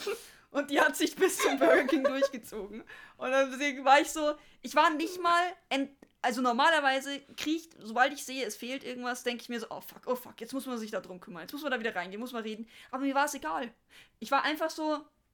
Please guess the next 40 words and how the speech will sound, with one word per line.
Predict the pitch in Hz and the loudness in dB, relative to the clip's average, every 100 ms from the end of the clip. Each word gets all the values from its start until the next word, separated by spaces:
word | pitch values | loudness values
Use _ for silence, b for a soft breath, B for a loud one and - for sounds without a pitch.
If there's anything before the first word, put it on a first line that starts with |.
| _ | _
„Ja, | 220 226 | -2 -2
die | 196 | -2
Onion | 202 202 | -6 -8
Rings | 190 190 - | -12 -14 -12
fehlen. | 190 185 185 214 _ | -10 -8 -12 -18 _
Ja, | 240 | -2
ich | 214 202 | -2 -4
geh | |
rein.“ | - 139 175 - _ | -10 -10 -10 -14 _
So, | - 226 202 - - | -8 -4 -4 -8 -4
das | 233 269 | 0 0
ist, | 262 - - | 0 -12 -6
das | 262 | -2
bin | - 392 | 0 0
ich | 466 | 2
halt | 415 | 2
eigentlich | - 214 277 330 | 2 -2 -2 -2
nicht. | 269 311 - _ B B B - | -2 -4 -8 _ B B B -8
Deswegen, | - 339 269 415 370 - | -6 -2 0 -2 -6 -10
<laughs> | - 427 | -8 -6
das | 294 | -4
ist | 359 | -4
jetzt | - - - | -2 -2 -2
kein | 269 269 392 B B B B | 0 -2 -6 B B B B
großer | 233 294 415 247 | 0 0 2 -2
Fortschritt | - 269 311 - 269 262 | 4 8 8 6 -6 -6
gewesen, | 247 240 254 277 | -8 -4 -4 0
weil | 247 254 | 4 4
es | 254 - | 4 6
eigentlich | 262 330 285 285 | 8 8 2 -4
einen | 262 | -4
traurigen | - 240 311 302 254 | 4 6 6 2 -4
Grund | 226 285 359 | 0 0 2
hat, | 294 254 | 0 0
nämlich, | 254 262 269 | -2 -2 0
dass | 254 | -2
mir, | 269 254 - - | 0 -4 -6 -10
dass | 208 247 | -4 -2
es | 254 | 0
einfach | 240 254 262 - | 0 2 0 -2